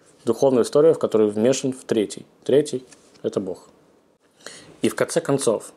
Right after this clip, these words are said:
когда вы рожаете ребёнка, который, в свою очередь, рождает другого ребёнка и так далее, и так далее, у вас есть некая цепочка. Непрекращаемая цепочка.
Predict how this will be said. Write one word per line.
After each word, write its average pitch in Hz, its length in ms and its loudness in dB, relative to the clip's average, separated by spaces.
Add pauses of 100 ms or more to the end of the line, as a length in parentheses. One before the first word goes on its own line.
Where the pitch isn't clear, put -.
(100)
когда 104 280 0
вы 160 120 6
рожаете 117 460 2
ребёнка, 98 460 -6 (640)
который, 113 220 0
в - 40 -4
свою 127 180 4
очередь, 123 380 -2 (160)
рождает 113 360 2
другого 123 440 4
ребёнка 95 460 -2 (100)
и - 20 -20
так 101 140 -8
далее, 120 240 2
и 113 40 -4
так 101 140 -8
далее, 131 340 2 (800)
у 113 80 -10
вас 123 320 2
есть 117 240 -2
некая 107 320 -2
цепочка. - 600 -8 (420)
Непрекращаемая 120 840 0
цепочка. - 540 -2